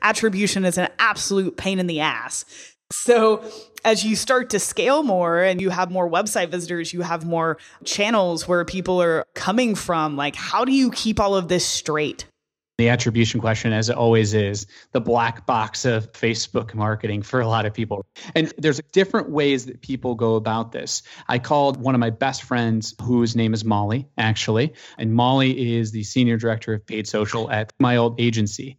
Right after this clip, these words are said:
Speaker 2: And she had told me something last year that I was surprised to hear. And it's something I had not heard. And I said, "In attribution, what do your clients do?" And to give you an idea, I mean, Molly's probably managing, I, I don't even know, you know, north of thirty million a month or something, probably her team
Speaker 1: Wow.
Speaker 2: is at this point.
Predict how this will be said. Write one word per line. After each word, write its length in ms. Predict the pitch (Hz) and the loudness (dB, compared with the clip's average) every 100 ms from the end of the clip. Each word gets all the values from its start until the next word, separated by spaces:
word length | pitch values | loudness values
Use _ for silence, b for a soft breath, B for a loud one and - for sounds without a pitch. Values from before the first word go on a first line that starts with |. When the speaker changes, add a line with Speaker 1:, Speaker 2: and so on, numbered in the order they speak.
| b b b - | b b b -2
Speaker 2:
And 340 | 135 127 123 - | 2 2 0 -2
she 180 | - 233 | 2 4
had 100 | 135 | 4
told 160 | 156 175 | 2 0
me 80 | |
something 320 | 139 131 120 117 | 0 -2 -2 -2
last 320 | 120 120 - | -2 -2 2
year 140 | 147 | 2
that 100 | 123 | 4
I 80 | 117 | 0
was 100 | 110 | -2
surprised 600 | - - 123 123 120 120 | -8 -6 0 0 0 -4
to 80 | 113 | -6
hear. 580 | - 262 160 120 117 120 b _ | 0 2 4 2 0 -8 b _
And 300 | 143 135 127 | -2 0 0
it's 100 | 127 | 0
something 300 | 147 131 123 | -4 -4 -4
I 60 | 117 | -4
had 280 | 113 127 113 | -2 -2 -2
not 220 | 110 120 | -4 -4
heard. 320 | 131 123 110 | 0 2 2
And 140 | 113 | 0
I 60 | 117 | -2
said, 360 | 113 127 117 120 B - | 0 0 0 -6 B -8
"In 80 | - | -2
attribution, 680 | 175 185 180 156 143 147 127 135 | -2 -2 -2 0 2 2 0 0
what 380 | 131 151 147 143 | 0 0 0 0
do 180 | 147 | 2
your 260 | 135 131 131 | 4 2 0
clients 360 | - 123 117 - | 0 -2 -2 2
do?" 180 | 139 | 4
And 100 | 127 123 | 4 2
to 60 | |
give 140 | 139 139 | 2 2
you 60 | |
an 40 | 127 | 2
idea, 300 | 120 120 117 | 2 0 0
I 20 | |
mean, 140 | 117 | 2
Molly's 360 | 120 135 123 117 | 2 2 2 -2
probably 280 | - 117 110 | -4 -2 -2
managing, 460 | 113 110 104 107 - | -2 -2 -2 -4 -6
I, 80 | 113 - | -6 -4
I 20 | |
don't 140 | 110 | -4
even 180 | 104 98 | -4 -6
know, 280 | 101 98 101 | -4 -4 -4
you 120 | 117 | -4
know, 140 | 104 101 - | -6 -6 0
north 360 | 139 139 131 | 4 4 2
of 80 | 120 | 0
thirty 300 | 120 123 117 | 2 2 4
million 260 | 110 104 104 | 4 2 0
a 60 | |
month 260 | 101 104 104 | -2 -4 -4
or 80 | 110 | -6
something, 340 | 113 107 107 | -6 -6 -8
probably 460 | 113 110 117 117 113 | -6 -4 -2 0 2
her 140 | 113 | 0
team 260 | 117 117 113 | 2 2 4
Speaker 1:
Wow. 60 | |
Speaker 2:
is 120 | 123 127 | 4 2
at 80 | 127 | 0
this 140 | 143 | 0
point. 280 | 156 180 | 0 -2